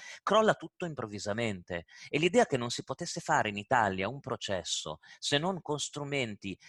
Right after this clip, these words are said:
di emergenza, di cui non si sapeva la protezione dei dati come fosse, è significativo. E poi c'è l'aspetto della cyber security che dici tu, cioè c'è l'aspetto che ci si è scoperti tutti molto, molto, molto vulnerabili.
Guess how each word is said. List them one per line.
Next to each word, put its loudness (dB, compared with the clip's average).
di 0
emergenza, 2
di -4
cui -8
non -4
si -8
sapeva 2
la -2
protezione -8
dei -6
dati -2
come -6
fosse, 0
è -2
significativo. -8
E -4
poi -4
c'è 0
l'aspetto -2
della -6
cyber -4
security -14
che -12
dici -18
tu, -14
cioè 2
c'è 2
l'aspetto 0
che 2
ci -2
si 2
è 4
scoperti 2
tutti -10
molto, -2
molto, -4
molto -6
vulnerabili. -2